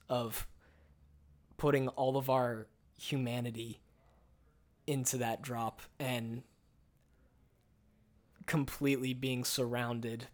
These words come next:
by the wine, and how in, in a sense that can be us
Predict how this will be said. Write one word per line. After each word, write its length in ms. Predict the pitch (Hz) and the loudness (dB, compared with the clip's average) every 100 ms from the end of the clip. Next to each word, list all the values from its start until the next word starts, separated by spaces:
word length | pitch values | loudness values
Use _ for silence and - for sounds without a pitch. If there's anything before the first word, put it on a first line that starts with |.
| - | 0
by 480 | 127 117 110 110 - - - _ _ _ - | 2 2 0 -4 -8 -16 -20 _ _ _ -6
the 100 | 127 | -4
wine, 420 | 113 113 104 107 - _ | -2 -4 -6 -10 -14 _
and 140 | 135 127 | -6 -2
how 420 | 135 127 120 120 - - - - _ _ _ _ _ _ | 0 2 2 0 -6 -20 -20 -20 _ _ _ _ _ _
in, 260 | 151 143 127 - | 0 0 0 0
in 120 | 147 | 2
a 40 | |
sense 380 | 135 143 131 - | 4 4 4 2
that 360 | - 127 127 - - - - _ _ - | 2 0 0 -4 -14 -20 -20 _ _ -16
can 200 | - 147 | -4 0
be 160 | 139 123 | 2 2
us 460 | 131 131 - - | 2 4 2 0